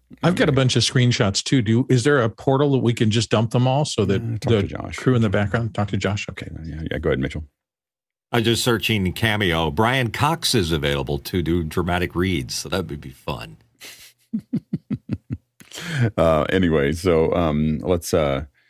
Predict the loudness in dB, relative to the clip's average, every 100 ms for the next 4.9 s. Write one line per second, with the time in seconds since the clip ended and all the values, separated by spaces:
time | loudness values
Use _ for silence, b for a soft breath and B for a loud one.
0 | _ _ _ _ -8 -4 -4 -2 0 0
1 | 2 0 0 -2 -2 0 2 2 2 0
2 | -2 -4 -2 -4 -4 -4 -2 0 0 -2
3 | -4 -6 -6 -2 -2 -2 -4 -4 -2 -4
4 | -4 -6 -4 -2 -2 -2 -2 -2